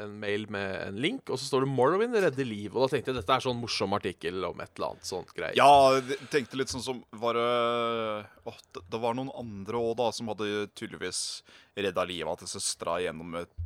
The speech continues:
Speaker 2: ja, spilt WoW eller noe sånt, for han begynte å skrike på et dyr,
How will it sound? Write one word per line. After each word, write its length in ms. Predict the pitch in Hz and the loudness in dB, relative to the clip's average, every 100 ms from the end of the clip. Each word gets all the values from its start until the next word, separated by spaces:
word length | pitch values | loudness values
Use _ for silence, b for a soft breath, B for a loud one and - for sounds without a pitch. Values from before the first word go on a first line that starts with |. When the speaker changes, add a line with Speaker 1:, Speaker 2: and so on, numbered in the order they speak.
| - | -8
Speaker 2:
ja, 80 | 101 | -10
spilt 320 | - 113 101 | -8 -10 -10
WoW 160 | 95 87 87 | -10 -12 -8
eller 140 | 101 101 | -4 -4
noe 80 | 101 | -6
sånt, 160 | 98 | -6
for 140 | - 98 | -2 -4
han 100 | 92 | -4
begynte 220 | 87 104 | -10 -6
å 40 | |
skrike 800 | - - 110 107 107 90 - - | -4 -4 -6 -8 -8 -8 -12 -12
på 120 | - 98 | -6 -6
et 80 | 95 | -6
dyr, 360 | 92 101 98 | -8 -6 -8